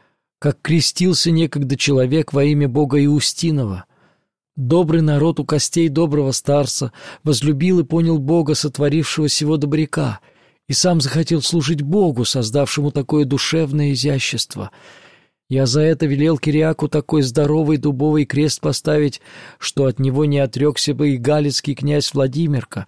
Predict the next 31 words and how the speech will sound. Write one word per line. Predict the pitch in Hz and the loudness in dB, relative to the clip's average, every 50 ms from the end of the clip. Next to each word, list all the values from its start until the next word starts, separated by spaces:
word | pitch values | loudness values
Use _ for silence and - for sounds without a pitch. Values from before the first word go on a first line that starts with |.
| _ _ - | _ _ -6
вменявший | 113 117 131 139 139 143 151 156 156 - - - 147 | -2 0 2 2 4 4 2 2 0 0 -2 0 0
ни | 135 139 135 | 0 0 0
во | 131 135 120 | 0 0 -2
что | - - - 156 156 151 | -2 -2 0 0 0 0
целование | - - 143 143 135 131 131 147 151 151 147 147 | 0 0 0 2 2 2 0 0 0 2 0 0
креста | 131 - 143 127 - - 156 147 | 0 -2 -2 -2 -2 -2 -2 0
малого. | 147 147 147 147 120 104 101 - - - - _ - - - - - _ _ _ _ | 0 0 0 0 -2 -4 -6 -8 -12 -16 -20 _ -20 -20 -20 -20 -20 _ _ _ _
Воздвигли | 117 127 127 110 113 110 120 147 185 180 151 147 175 | 0 0 0 0 0 0 0 2 0 0 0 0 0
мы | 160 165 170 160 | 2 2 0 0
Кириаку | - 156 143 156 151 151 151 147 - 143 | 0 0 2 2 2 2 2 0 -2 -4
крест | - - 135 147 151 147 120 - - - - - | -4 -2 0 2 2 2 0 -2 -6 -10 -14 -12
вдвое | 107 104 113 113 143 160 160 151 139 | -8 -4 -2 0 2 2 2 2 0
больше | 120 127 151 156 143 120 - - 143 | 0 0 0 0 0 0 -2 -4 -2
всего | - - - 127 117 127 131 | -2 -2 -2 0 2 2 2
зырянина. | 117 104 120 113 117 120 107 104 101 101 98 98 98 95 _ _ _ _ _ _ _ _ _ _ _ - | 2 0 0 0 0 0 0 -2 -2 -4 -6 -8 -10 -10 _ _ _ _ _ _ _ _ _ _ _ -4
И | 127 | 0
это | 127 135 117 139 | 0 0 2 0
было | 127 120 131 127 123 | 0 2 2 2 2
самое | - - 151 147 143 139 135 127 | 2 0 0 0 2 0 0 -2
последнее | - 139 135 - - 151 156 160 156 131 147 143 139 | -2 -4 -4 -4 -2 0 0 0 0 0 0 0 0
мое | 131 127 127 127 127 | 0 0 0 0 0
распоряжение | 123 123 120 - - 131 120 117 113 98 98 131 151 151 143 139 135 | 0 -2 -4 -4 -2 -2 -2 -2 -2 -2 -2 0 0 0 0 0 -2
по | 131 - 135 | -2 -2 -4
сибирской | - - - 117 107 120 117 - - - 120 | -2 -2 -4 -2 -2 -2 -2 -2 -4 -6 -8
пастве. | - - - 110 107 - - - - 135 131 - _ _ _ _ _ _ _ _ - | -8 -8 -8 -6 -6 -6 -6 -8 -8 -12 -14 -16 _ _ _ _ _ _ _ _ -4
Не | 160 165 175 | 0 0 2
знаю, | 156 143 185 180 170 151 131 110 | 2 2 2 2 2 2 0 0
кто | - - 165 160 | -2 -2 0 0
этот | 147 127 - 131 - - | 0 0 -2 -4 -6 -4
крест | - 120 127 120 - - | -2 -2 0 0 -2 -2
срубит, | - - - 131 123 123 117 110 113 - - - | -2 -2 0 0 0 0 -2 -2 -4 -6 -8 -18